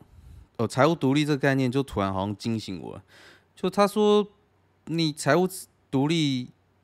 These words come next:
就是你不需要为金钱去选择你的工作，你可以因为，你可以去选你喜欢做的工作，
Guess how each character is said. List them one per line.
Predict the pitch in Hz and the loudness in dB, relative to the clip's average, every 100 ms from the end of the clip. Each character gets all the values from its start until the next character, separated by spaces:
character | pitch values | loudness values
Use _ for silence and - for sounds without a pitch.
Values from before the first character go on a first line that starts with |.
| _ _ | _ _
就 | - | -8
是 | 151 160 156 147 139 139 - _ _ _ | -6 -2 0 2 0 -2 -10 _ _ _
你 | - 104 | -8 -6
不 | 151 | -6
需 | 147 143 | -6 0
要 | 131 | 2
为 | 123 123 113 107 101 _ _ _ _ _ _ _ | 2 2 2 2 -2 _ _ _ _ _ _ _
金 | - 139 131 | -2 0 0
钱 | - 90 | -2 -6
去 | 101 107 | -6 -8
选 | - 80 | -8 -12
择 | 80 | -12
你 | 78 | -14
的 | 73 | -14
工 | 87 92 104 | -14 -12 -10
作， | 107 | -8
你 | 101 | -8
可 | - 135 | -4 0
以 | 131 | 0
因 | 113 131 | 0 0
为， | 131 127 120 - _ _ _ _ _ _ - | 2 2 2 -4 _ _ _ _ _ _ -8
你 | 104 | -2
可 | 143 | 2
以 | 131 | 2
去 | 151 | 0
选 | 135 104 95 | -2 -2 -2
你 | 101 | -4
喜 | - 90 | -6 -8
欢 | 87 92 | -10 -10
做 | 101 85 | -8 -8
的 | |
工 | 80 80 80 | -10 -14 -16
作， | 80 | -18